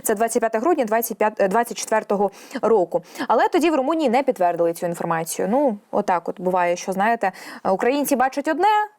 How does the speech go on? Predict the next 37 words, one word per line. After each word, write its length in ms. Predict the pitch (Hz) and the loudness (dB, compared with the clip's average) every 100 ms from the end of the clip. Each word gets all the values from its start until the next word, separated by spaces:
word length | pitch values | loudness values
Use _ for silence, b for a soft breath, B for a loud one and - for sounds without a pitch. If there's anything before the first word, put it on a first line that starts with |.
| _ _ _ | _ _ _
а 640 | - 226 220 226 220 214 202 127 107 127 - | 0 2 4 4 4 2 0 -4 -8 -10 -4
наші 440 | 240 294 - 254 233 | -2 -2 2 2 4
західні 340 | 240 - 226 | 0 -2 -4
союзники 600 | 240 262 330 277 233 208 B B B | 0 2 2 2 0 -2 B B B
бачать 280 | 247 311 220 | 0 0 0
зовсім 340 | 214 240 202 | 0 -2 -4
таке 320 | 180 170 190 185 - | -2 0 0 -2 -4
інше. 340 | 202 180 - | -2 0 0
На 100 | 185 | 0
жаль, 200 | 190 294 277 | 2 2 2
але 120 | 220 | 0
таке 200 | 220 214 | -2 -2
відбувається. 640 | 202 196 202 175 156 - | 0 0 2 0 -2 -6
І 180 | - 202 | -2 0
українці 560 | 202 - 208 233 226 220 | 0 0 0 0 0 0
самі 300 | 226 185 175 | 0 0 0
мають, 360 | 180 175 175 B B B B | 2 2 0 B B B B
ем, 520 | 185 185 185 185 185 | 2 2 2 2 2
захищатися 840 | 185 - 240 262 277 311 - 226 - B 262 | 0 0 -2 0 0 -2 -2 -4 -4 B -2
від, 240 | 214 202 | 0 2
е, 120 | 208 196 | 0 0
тих 280 | 254 233 - | 2 0 0
атак, 380 | 208 240 285 226 | 0 0 0 -4
які 180 | 202 | -6
чинить 320 | 208 226 190 190 | -2 -2 0 0
Російська 400 | 202 214 - 190 | 2 0 0 -2
Федерація 520 | 190 208 269 - 196 | 0 0 0 0 -2
по 200 | - 233 | 0 0
території 540 | 196 175 185 185 180 175 B B | 0 0 2 2 0 -4 B B
України. 480 | 214 220 208 185 147 - B B 320 | -2 0 -2 -2 -4 -10 B B -2
Далі 200 | 277 349 | 0 2
ми 100 | 320 | 2
з 60 | 285 | 0
вами 140 | 302 | 0
поговоримо 520 | 285 285 285 277 262 | 2 2 2 2 0
про 140 | 254 269 | 0 0
те, 260 | 311 349 | 2 2